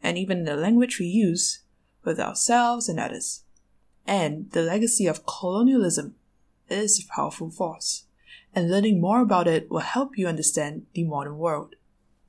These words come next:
So, we're gonna start from the beginning to trace when colonization came into the picture, because what we understand of colonization now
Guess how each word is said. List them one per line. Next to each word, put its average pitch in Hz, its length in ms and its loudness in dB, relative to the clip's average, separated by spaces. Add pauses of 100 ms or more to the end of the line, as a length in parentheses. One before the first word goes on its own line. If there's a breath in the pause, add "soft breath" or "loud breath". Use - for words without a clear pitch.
(2000 loud breath)
So, 180 440 4
we're 208 80 6
gonna 285 240 4
start 262 280 6
from 208 140 4
the 202 60 2
beginning 196 640 0 (400)
to - 80 -4
trace 196 420 4
when 262 380 4
colonization 190 800 -2
came 180 280 -6
into 190 200 -2
the 196 80 4
picture, - 460 -4 (460)
because 165 380 0
what - 160 0
we 269 160 4
understand 262 460 4
of - 240 0
colonization 196 800 2
now 170 340 -2